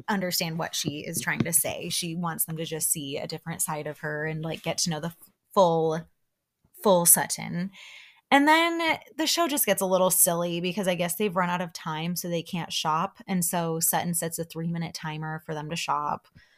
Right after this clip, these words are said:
I don't know, whatever. Then they go back to the villa and Crystal's there. They ask if she's okay and what did the doctors say, and Crystal says that it's high blood pressure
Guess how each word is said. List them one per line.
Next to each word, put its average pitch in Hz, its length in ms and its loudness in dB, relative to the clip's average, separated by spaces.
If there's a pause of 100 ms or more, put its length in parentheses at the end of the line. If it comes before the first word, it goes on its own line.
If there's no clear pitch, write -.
(380)
I 180 100 2
don't 156 220 -2
know, 156 100 -2
whatever. 156 520 -4 (440)
Then 226 280 6
they 233 100 6
go 233 100 6
back 208 240 6
to 208 120 -4
the 220 100 2
villa 170 540 2
and 180 320 -2
Crystal's 156 500 -4
there. 147 460 -4 (340)
They 208 140 4
ask - 260 2
if 180 60 -2
she's 170 200 -2
okay 214 680 0
and 156 260 -4
what 185 120 0
did - 80 -4
the 165 80 -6
doctors 190 600 0
say, 175 320 0
and 165 160 -4
Crystal 170 380 0
says 156 300 0
that 165 120 -4
it's - 180 -8
high 151 180 -6
blood 185 320 -2
pressure 175 580 -2